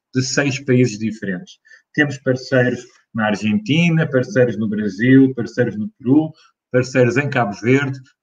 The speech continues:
parceiros em Espanha, parceiros em Portugal. Ou seja, estamos a tornar realmente num, um local de conexão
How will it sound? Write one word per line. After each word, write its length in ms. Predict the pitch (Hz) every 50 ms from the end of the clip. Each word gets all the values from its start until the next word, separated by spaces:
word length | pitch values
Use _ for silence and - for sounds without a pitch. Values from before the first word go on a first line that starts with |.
| _ _
parceiros 480 | 151 147 131 - - 131 123 117 113
em 120 | 110 110 110
Espanha, 680 | - - _ 120 123 135 147 147 143 143 143 139 -
parceiros 500 | - 123 120 120 - - 131 120 - 107
em 140 | 113 113 110
Portugal. 560 | - - - _ - 127 135 143 135 131 - - _ _ _ _ _ _ -
Ou 60 | 120
seja, 400 | - - 139 135 131 131 151 135 - - _ _
estamos 460 | - - - 156 160 156 139 127 135
a 80 | 135
tornar 420 | 131 127 117 120 120 123 127 131 131 - - - - - -
realmente 400 | 123 120 120 123 123 123 127 120
num, 880 | 113 117 120 120 117 113 113 107 104 104 101 101 104 - - - - _ _ _
um 80 | 98 101
local 420 | 110 110 110 - 123 120 120 120
de 160 | 104 113 101 - -
conexão 880 | 123 120 127 127 120 120 - - - - - 120 117 120 120 120 113